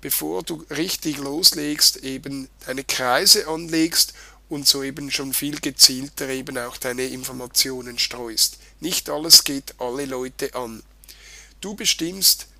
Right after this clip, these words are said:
mit wem, dass du welche Informationen teilst. Und übrigens, das ist ganz wichtig,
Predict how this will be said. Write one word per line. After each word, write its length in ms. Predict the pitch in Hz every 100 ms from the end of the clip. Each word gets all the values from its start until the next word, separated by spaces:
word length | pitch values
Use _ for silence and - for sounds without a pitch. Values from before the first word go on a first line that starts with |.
| - -
mit 260 | 139 139
wem, 480 | 143 143 180 196 190
dass 240 | - 156 -
du 100 | 139
welche 320 | 131 139 156
Informationen 1080 | 139 139 143 139 127 - 127 127 131 131 131 - - - - - - - -
teilst. 560 | - 113 101 - - - - - - - - -
Und 160 | - 143
übrigens, 640 | 208 233 202 208 190 180
das 180 | 151 -
ist 180 | 151 -
ganz 320 | 139 139 -
wichtig, 640 | 160 180 - 190 175 -